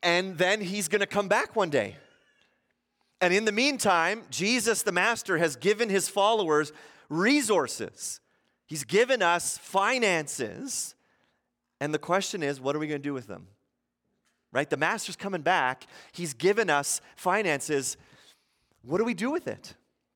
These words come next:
So I think in this parable, there's basically five points that should help shape our view of money. I think this parable reveals five things that are true that we should go, "Okay, if that's true, then it should change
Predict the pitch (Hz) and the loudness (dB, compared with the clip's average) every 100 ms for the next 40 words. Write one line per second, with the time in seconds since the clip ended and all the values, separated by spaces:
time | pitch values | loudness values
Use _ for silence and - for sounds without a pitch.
0 | _ _ _ _ _ _ _ _ _ _ | _ _ _ _ _ _ _ _ _ _
1 | _ - - - - 143 190 233 180 156 | _ -20 -20 -10 -2 0 0 0 -4 -4
2 | 175 - 180 170 165 139 127 120 117 202 | -4 -6 -4 -2 0 -2 -4 -6 -6 -6
3 | 208 190 135 - 143 160 - 165 117 90 | -6 -8 -8 -2 -2 -2 -4 -8 -8 -8
4 | - - - _ _ _ _ _ _ 104 | -14 -16 -16 _ _ _ _ _ _ -2
5 | 123 123 - - 143 113 107 165 165 175 | -2 -2 -6 -2 -4 -4 -4 0 0 0
6 | - - - 160 160 160 - _ _ _ | -8 -10 -4 -2 -2 -4 -12 _ _ _
7 | 123 127 131 117 104 104 123 135 135 131 | -2 0 0 -4 -10 -14 -8 -4 -4 -4
8 | 127 - 117 98 - 110 117 98 98 - | -6 -8 -8 -10 -20 -10 -6 -6 -10 -20
9 | _ _ _ _ _ 110 127 117 120 - | _ _ _ _ _ -6 -6 -6 -10 -4
10 | 147 160 156 139 123 127 131 120 - 135 | -2 0 -2 -2 -4 -4 -4 -4 -8 -2
11 | 135 156 156 - 143 147 123 127 120 120 | 0 0 -4 -6 -6 -6 -6 -4 0 0
12 | 123 120 - - _ - - 196 196 127 | 0 -4 -16 -20 _ -14 -8 0 2 2
13 | 123 147 131 127 135 147 120 127 120 113 | 0 0 -2 -2 -6 -8 -2 0 0 -2
14 | 139 113 131 185 - - 202 180 151 127 | -6 -2 0 0 -4 -10 -4 -2 0 -2
15 | 123 - - 175 139 156 156 156 127 | -4 -6 -4 -4 -4 -8 -8 -8 -12